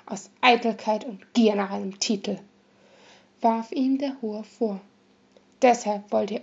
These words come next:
unbedingt als Held gesehen werden. Doch das seid ihr nicht.“ Genauso schnell, wie seine Präsenz erschienen war, verschwand sie auch wieder. „Gehen wir weiter. Die Siegel werden nicht ewig halten“,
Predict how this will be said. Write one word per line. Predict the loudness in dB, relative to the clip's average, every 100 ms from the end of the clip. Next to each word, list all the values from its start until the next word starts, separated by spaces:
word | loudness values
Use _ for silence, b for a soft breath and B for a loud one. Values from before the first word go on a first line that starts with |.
| 2
unbedingt | 2 2 2 2 0 -6 -8
als | -8 -8 -8
Held | -8 -8 -6
gesehen | -4 -4 -4 -4
werden. | -6 -8 -10 -10 _ _ _ _ _ _ _
Doch | 2 4
das | 4 2 4
seid | 4 4 0
ihr | -4
nicht.“ | -4 -6 -10 -18 _ _ _ b b b b b b -4
Genauso | -2 0 -2 -2
schnell, | -6 -8 -8 -6 -10 -6
wie | -4
seine | 0 -2
Präsenz | -2 -10 -8 -6 -6
erschienen | -8 -8 -2 0 0 -2
war, | -10 -12 _ b b b
verschwand | -8 -8 -8 -8 -8 -10
sie | -12
auch | -10 -6
wieder. | -6 -6 -8 -14 _ _ _ b b b b _ _ _ _ _ _
„Gehen | 4 6 6
wir | 6
weiter. | 6 4 0 -8 -10 _ _ B B B B B B B _
Die | 6
Siegel | 8 8 8
werden | 8 6 4
nicht | 0 2
ewig | 2 2 -6
halten“, | -6 -4 -6 -8